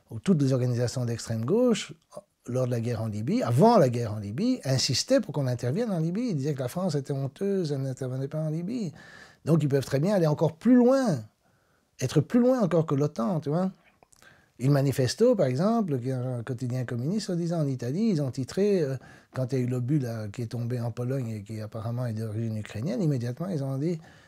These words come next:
que c'était un obus russe. Mélenchon, qui ne rate pas une, a retweeté ce truc qu'on a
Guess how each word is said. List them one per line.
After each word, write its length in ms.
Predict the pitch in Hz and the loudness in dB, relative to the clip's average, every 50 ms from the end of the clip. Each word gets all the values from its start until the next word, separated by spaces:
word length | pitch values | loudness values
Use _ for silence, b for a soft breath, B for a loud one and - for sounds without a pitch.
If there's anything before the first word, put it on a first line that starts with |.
| B B B | B B B
que 80 | 135 | -8
c'était 260 | 123 117 127 - 139 135 | -6 -6 -6 -4 -4 -4
un 120 | 131 135 | -4 -2
obus 220 | 135 131 127 139 | -4 -4 -4 -4
russe. 440 | 151 - 262 254 196 - - - - _ b b b b b b b b b b b b b b b b b 113 | -4 -4 -4 -6 -6 -8 -12 -14 -18 _ b b b b b b b b b b b b b b b b b -4
Mélenchon, 720 | 120 123 120 123 123 113 - - 196 233 262 277 277 247 - _ b b b b b b b b b b b b b b b b b b b b b b _ _ _ _ _ _ _ _ - | -2 0 0 0 0 -2 -2 0 0 0 0 0 -2 -4 -10 _ b b b b b b b b b b b b b b b b b b b b b b _ _ _ _ _ _ _ _ -4
qui 120 | - 151 | 2 4
ne 80 | 139 143 | 6 6
rate 240 | 131 120 143 123 - | 6 6 4 2 2
pas 160 | - 127 120 | 0 2 4
une, 440 | 147 202 233 254 254 254 254 247 226 - - | 6 8 8 8 8 6 6 4 2 -4 -4
a 80 | - 127 | -2 2
retweeté 840 | - 160 151 156 - - 139 123 - - 165 196 226 254 254 240 | 6 6 6 6 6 2 0 0 2 2 4 4 6 6 6 6
ce 140 | 202 - 147 | 4 4 2
truc 560 | 131 123 - - - 202 240 254 240 - _ | -2 -2 -2 0 2 2 2 2 0 -2 _
qu'on 220 | - 143 139 139 135 | -6 -2 -2 0 2
a 300 | 127 127 127 123 127 | 2 2 2 2 0